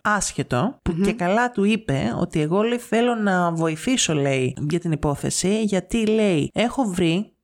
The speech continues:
Speaker 1: ένα κουτί στα χέρια ενός ηλικιωμένου ανθρώπου», λέει, «που πέθανε πρόσφατα. Μέσα», λέει, σε αυτό, τέλος πάντων, το, τα, το κουτί.
Speaker 2: Στα περιεχόμενά του,
Speaker 1: Ναι,
Speaker 2: ναι.
Speaker 1: βασικά αυτό ήταν ένα κουτί από παπούτσια, λέει. Ήταν γεμάτο από αποκόμματα από εφημερίδες που σχετίζονταν με αυτή την υπόθεση. Δηλαδή,
Speaker 2: Μμμ.
Speaker 1: αυτός ο τυπάς είχε κάνει ολόκληρη συλλογή. Και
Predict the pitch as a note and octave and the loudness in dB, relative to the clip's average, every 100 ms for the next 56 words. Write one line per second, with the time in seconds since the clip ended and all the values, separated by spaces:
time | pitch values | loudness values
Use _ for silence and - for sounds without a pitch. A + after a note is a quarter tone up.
0 | _ F#3+ G#3 G#3+ F3 D#3+ D#3 C#3 F3 D4 | _ 0 2 0 -2 -2 0 2 0 -2
1 | - F3 - G#3+ G#3 F#3 F#3+ G3+ F3+ F3 | -2 -2 0 0 0 0 -2 0 -2 -2
2 | E3+ F3 F#3+ F3 F3+ F3 F3 E3+ F3 D#3+ | -2 0 0 0 0 0 0 0 0 0
3 | E3 D3+ C#3 C3+ D3+ A#3+ - D#3+ D#3 C#3 | 0 0 0 2 0 0 -2 -4 -2 -4
4 | C#3 C3+ A3+ - F#3+ A#3 - C#4 A#3 B3 | -2 0 -2 0 2 2 2 2 2 0
5 | F3 - F#3+ F3+ F3 F3 F3 E3+ D#3 C#3+ | -2 0 -2 0 -2 0 -2 0 -2 -2
6 | C3+ - - F3 - D#3+ E3+ E3 A#3+ - | -2 -6 -4 -4 -4 -2 0 0 -2 -6
7 | - A#3+ A3 G3 - G3+ F3+ D#3+ D3 F3 | -4 -2 0 -2 0 0 0 2 2 2
8 | D#3+ D3+ D#3 A#3 A3+ F#3+ F#3+ G#3+ A3 G#3+ | 2 2 2 0 0 -2 0 -2 -2 -2
9 | A3 G#3 G3+ G3+ F3+ D#3 F3 F#3+ - B2+ | -2 -2 -2 0 0 -2 0 -2 -2 -2
10 | A#2+ A#2+ E3 - A#3+ C4+ A3+ G3+ A3+ C4 | 0 0 -2 -2 -2 0 0 0 2 0
11 | B3+ D#3 C#3 D#3+ D#3 D3+ A3+ A#3+ F3+ D#3+ | 0 0 0 -2 -2 -2 -2 0 -2 -2
12 | C#3 D#3 D3 C3+ C#3+ A3+ - G#3 - G3 | -2 0 2 0 0 -2 -2 -4 -2 -2
13 | C4 C4+ A#3+ - A#3+ B3 A3+ F#3+ E3 D#3 | 0 0 0 -2 -2 -2 0 -2 -2 -4
14 | - F3 F3 G#3 G#3 G3 F3+ E3+ D#3+ C4 | -4 -2 0 2 2 2 2 2 2 2
15 | C#4 A#3+ A#3+ A#3 G#3+ A3+ A#3 A#3 - G3+ | 0 -2 0 0 0 -2 0 0 2 0
16 | F#3 D3 C#3+ - G#3 | 0 0 -4 -2 0